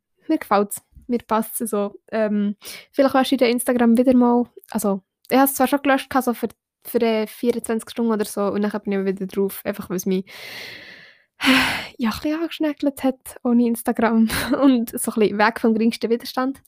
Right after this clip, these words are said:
you know. Aber ja, geht schon. Ähm, und ja, eigentlich ist, ist schon alles ein bisschen, also kann ich, es ist schon nicht normal, weil alle sagen, ja, es ist eigentlich das letzte Semester und wo nicht einmal ein Semester ist, weil wir haben nur noch bis im Mai Schule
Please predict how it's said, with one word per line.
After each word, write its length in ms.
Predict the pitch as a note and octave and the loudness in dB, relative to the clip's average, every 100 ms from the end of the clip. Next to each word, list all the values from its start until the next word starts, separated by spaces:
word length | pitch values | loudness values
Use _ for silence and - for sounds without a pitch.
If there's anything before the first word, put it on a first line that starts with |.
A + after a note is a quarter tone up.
| - - - | -20 -20 -4
you 100 | A#3 | 2
know. 280 | A3 A3 B3 C4 - - - - - _ _ _ _ - - - | 4 4 2 0 -14 -20 -20 -20 -20 _ _ _ _ -20 -8 -2
Aber 240 | A3 - | 0 2
ja, 260 | E3+ E3 G3 _ _ _ _ _ _ _ - | 2 0 -2 _ _ _ _ _ _ _ -8
geht 220 | G2 - | -8 -6
schon. 240 | - A#2 - _ _ _ _ _ _ _ - | -10 -10 -12 _ _ _ _ _ _ _ 0
Ähm, 640 | B3+ C4 C4+ C#4 D4+ C#4 - - | 2 2 0 -2 -4 -6 -10 -4
und 160 | A#3+ | 0
ja, 100 | A#3+ | 2
eigentlich 300 | A3+ C#4+ D#4 | 4 2 2
ist, 200 | D4+ - - | -4 -6 -8
ist 140 | B3+ | -4
schon 120 | D4+ D#4+ | -4 -2
alles 280 | D4+ D#4+ - | -4 -6 -8
ein 60 | |
bisschen, 260 | C#4 C4+ - _ - - | -6 -6 -10 _ -20 -10
also 200 | B3 B3 | -6 -6
kann 240 | - C4 | -4 -2
ich, 100 | C4 | 0
es 80 | C4 | 0
ist 160 | C4 - | 0 2
schon 220 | C#4 C#4 | 2 2
nicht 140 | C#4+ | 0
normal, 360 | C4 C4+ B3+ C4 | 0 2 4 6
weil 80 | A#3 | 6
alle 180 | A#3+ B3+ | 6 4
sagen, 200 | B3+ A#3+ | 2 2
ja, 240 | A#3+ A#3+ | 4 4
es 100 | A#3 | 2
ist 120 | A3 | 2
eigentlich 120 | A3+ | 2
das 120 | A3 A3+ | 2 0
letzte 280 | A3 - | -2 -4
Semester 920 | F#3+ G3+ A3 C#4 C4+ - - B3+ B3 | -4 0 4 4 2 -4 0 0 2
und 200 | G#3+ G3+ | -2 -2
wo 40 | G#3 | 0
nicht 180 | A#3 G3+ | 0 0
einmal 240 | G3+ A3 | 2 4
ein 60 | C#4+ | 2
Semester 540 | - C4 C4+ - - | 0 -2 -2 -2 -4
ist, 140 | C4 G3 | -4 -2
weil 100 | F#3+ | 0
wir 80 | |
haben 100 | F#3+ | 0
nur 160 | G3 G3+ | 0 -2
noch 100 | G3 | -4
bis 160 | G#3 G3+ | -4 -4
im 100 | G3 | -4
Mai 180 | F#3+ | -4
Schule 440 | G3 A#3 A#3+ C4 | -8 -4 -2 -2